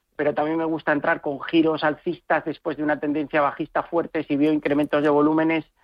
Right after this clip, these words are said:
velas alcistas y noticias que apoyen la noticia. Por lo tanto, el momentum es muy diferente. Hay veces que el, que el, hace quince días pues estábamos con el treinta o cuarenta por ciento del portfolio,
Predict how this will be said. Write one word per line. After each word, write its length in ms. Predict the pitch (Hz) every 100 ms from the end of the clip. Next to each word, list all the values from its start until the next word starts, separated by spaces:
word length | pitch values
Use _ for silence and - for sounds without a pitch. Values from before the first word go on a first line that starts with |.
| -
velas 340 | 165 165 156
alcistas 500 | 151 - 160 - 156
y 60 | 147
noticias 460 | 135 123 151 160 -
que 60 |
apoyen 360 | 127 131 123 113
la 100 | 110
noticia. 440 | 104 156 - 113
Por 120 | 104
lo 100 | 107
tanto, 420 | 110 143 147 165 - - _ -
el 120 | 135
momentum 580 | 139 147 165 165 175 175
es 100 | 143
muy 160 | 151
diferente. 580 | 131 - 135 170 151 123
Hay 100 | 127
veces 240 | 135 139 -
que 100 | 147
el, 540 | 139 135 139 143 - _ _ _ _
que 260 | 135 135 139
el, 260 | 135 80
hace 420 | 120 - 160 151 -
quince 300 | 156 160 160
días 260 | 185 147 -
pues 140 | 117
estábamos 560 | 113 143 147 147 143 -
con 260 | 147 143
el 420 | 143 143 139 139
treinta 300 | - 160 147 147
o 120 | 143
cuarenta 340 | 156 147 151
por 120 | 147
ciento 260 | 147 143 147
del 120 | 147
portfolio, 560 | - 143 170 160 147